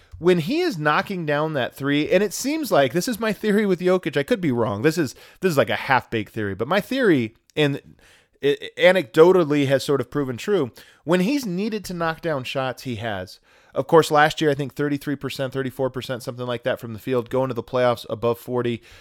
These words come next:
We all remember in January when the Nuggets were missing all these guys, and it's like, okay, we need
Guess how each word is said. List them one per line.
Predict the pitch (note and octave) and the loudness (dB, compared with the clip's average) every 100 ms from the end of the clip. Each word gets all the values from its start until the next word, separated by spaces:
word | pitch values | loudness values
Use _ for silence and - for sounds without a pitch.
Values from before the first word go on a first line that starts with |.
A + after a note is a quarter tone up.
| - _ | -20 _
We | C3+ | 4
all | C3+ D3 | 8 8
remember | C#3+ D3 D3 | 6 2 2
in | B2 | 0
January | C3+ C#3 D3+ C#3+ C#3+ D3 | -2 -2 -2 0 0 0
when | B2 | -4
the | A#2+ | -4
Nuggets | C3 C3+ | -4 -4
were | C3 | -6
missing | A#2 C3 - C3 | -4 -6 -6 -6
all | B2+ | -4
these | B2 | -4
guys, | A2 A#2+ C3 B2 | -2 0 0 -2
and | |
it's | G#2+ | -6
like, | A2+ | -4
okay, | A#2 C3 | -4 -4
we | A2 A2+ | -6 -6
need | A2+ G#2 | -8 -12